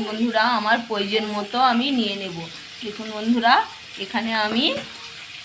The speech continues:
তিন চামচ মতো নিয়ে নিলাম। এটাকে নিয়ে তারপরে আমি এর মধ্যে একটু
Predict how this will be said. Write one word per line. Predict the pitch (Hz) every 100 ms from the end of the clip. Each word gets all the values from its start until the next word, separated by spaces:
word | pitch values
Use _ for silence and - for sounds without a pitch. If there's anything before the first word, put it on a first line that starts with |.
| - - - - - - - - - -
তিন | 262 247 240
চামচ | 233 214 226 226
মতো | 233 226 269 571 - - 262
নিয়ে | 254 226 214
নিলাম। | 190 175 175 185 - - - 440 466 453 427 - - 214
এটাকে | 220 226 254 247
নিয়ে | 233 247 359 571 - - 415 440 440 403 381 - - - - - - - - - - - - - -
তারপরে | 226 214 226 226 214 226 226
আমি | 240 233
এর | 226
মধ্যে | 220 214 254 233
একটু | 226 -